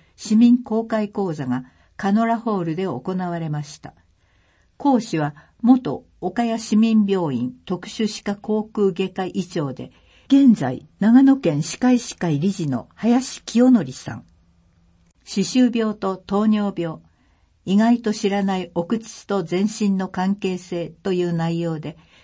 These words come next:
歯周病と様々な疾患の関係など、聴講に訪れた多くの人が興味深く聞き入っていました。写真説明。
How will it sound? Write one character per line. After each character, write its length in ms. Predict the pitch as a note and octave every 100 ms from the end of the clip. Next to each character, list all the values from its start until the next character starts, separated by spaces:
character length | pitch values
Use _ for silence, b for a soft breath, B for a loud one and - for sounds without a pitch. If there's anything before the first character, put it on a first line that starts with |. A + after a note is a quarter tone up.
| b
歯 200 | - F3+
周 300 | - A#3 A3+
病 240 | G#3+ G3
と 240 | F#3 F3 E3+ b b
様 340 | - G3+ B3
々 260 | B3 F#3 D#3
な 100 | C#3+
疾 240 | D3 -
患 220 | - A3 G#3
の 140 | G3+
関 240 | G3 G3
係 240 | G3 F#3+ F#3
な 160 | F3+
ど、 160 | D#3+ - b b -
聴 260 | G#3+ A#3+
講 220 | B3 A3+
に 140 | G#3+ G#3
訪 260 | G3+ G#3 G#3 G#3
れ 120 | D#3+
た 260 | D#3+ C3+ - -
多 180 | A3+
く 160 | G#3+ C#3+
の 100 | C3
人 220 | - -
が 160 | C#3+ B2+ B B B
興 300 | - A#3 A#3
味 160 | G#3+
深 260 | G#3 A3+ F3+
く 140 | - C3 -
聞 160 | -
き 120 | -
入 80 | G3+
っ 20 |
て 220 | G3 _ C#3+
い 100 | B2+
ま 160 | B2+
し 160 | B2+ -
た。 140 | - _ _ _ _ _ _ _ _ _ _ _ _
写 200 | - F#3
真 280 | - A3 G#3+
説 360 | - E3+ -
明。 240 | E3+ D#3+